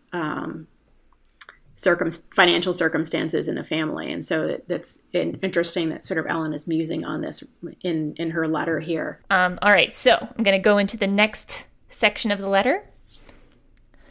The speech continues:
Speaker 2: "I do not like to say anything of the loss of the brig Washington, with all my little treasure of long-cherished relics, memorials of past times and past pleasures, connected in my imagination with my best affections and fondest recollections from childhood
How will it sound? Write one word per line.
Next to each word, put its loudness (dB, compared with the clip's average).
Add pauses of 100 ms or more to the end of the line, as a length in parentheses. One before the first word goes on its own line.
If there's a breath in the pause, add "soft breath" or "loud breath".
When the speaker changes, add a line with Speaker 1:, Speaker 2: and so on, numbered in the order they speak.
(440 soft breath)
Speaker 2:
"I 8
do 4
not 6
like 4
to 0
say 2
anything 2
of -4
the 2
loss -2
of -8
the -2
brig 0
Washington, 0
with 6
all 2
my 2
little 2
treasure 0
of 0
long-cherished 2
relics, -2
memorials 0
of -8
past -2
times -2
and -4
past -2
pleasures, -2 (240 loud breath)
connected 0
in 2
my 0
imagination -4
with -8
my -2
best -4
affections -4
and -4
fondest 0
recollections -4
from -6
childhood 2